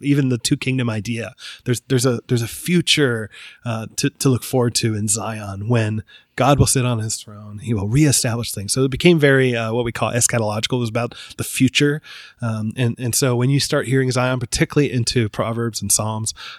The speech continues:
uh, it definitely has that sort of future-oriented thing.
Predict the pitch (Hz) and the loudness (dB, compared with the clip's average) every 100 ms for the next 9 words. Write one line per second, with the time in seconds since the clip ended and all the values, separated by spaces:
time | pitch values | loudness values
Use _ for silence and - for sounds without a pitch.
0 | - 98 120 - 135 123 131 107 110 104 | -6 -4 -4 0 0 2 2 0 0 -2
1 | - - 113 104 - 104 104 - 101 95 | -2 -2 -2 -2 -4 -6 -4 -4 -4 -4
2 | 95 - - 104 | -6 -8 -8 -8